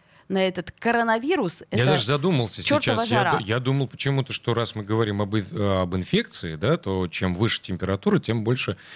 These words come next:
Speaker 2: её распространение. Ну, слушайте, у меня, э, гуманитарное образование, поэтому мне простительно, я мог, э, и, и, и ошибаться. Ну вот, вот, собственно говоря, так, да. Спасибо Михаилу Анатольевичу. А, мы ещё раз напоминаем, телефон прямого эфира шестьсот пятьдесят пятьдесят ноль пять.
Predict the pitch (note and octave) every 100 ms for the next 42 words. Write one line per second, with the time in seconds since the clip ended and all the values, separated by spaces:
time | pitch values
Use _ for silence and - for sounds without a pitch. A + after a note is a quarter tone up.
0 | - - G2 G#2 - G#2+ - G#2+ F#2 D#2+
1 | D2 D#2+ A#2+ - G2+ - F2+ E2 F2+ F2+
2 | D#2 F2+ E2 - - F2 G2 A#2 D#3+ F2+
3 | E2 D#2+ D#2 D2 C#2+ - E2 E2+ D#2+ G2
4 | - F#2 F2 - D#2 D2 E2+ E2+ - -
5 | - - - - F2+ E2+ F2+ F2+ E2 F#2+
6 | G2+ G2+ - G#2+ F2+ - F2 C#3+ G#3+ A3
7 | - A#2+ D3 D#3 - C#3+ A#2 B2+ B2 A2
8 | F2+ D#2 E2+ D#2 G#2 G2+ G2+ F#2 - G#2
9 | G2+ G#2+ F#3+ F#3+ - - - - - B2
10 | A#2 B2+ G3 F#3 F3+ C#3+ C#3 D#3+ D#3 A#2+
11 | C3+ C#3 C#3 C3+ C#3+ C3+ D3+ A#3 G#3 -
12 | C3+ C3 A#2 A#2 B2+ - C#3 - B2+ A2
13 | B2 - B2+ G2 G#2 A2+ - F3+ G3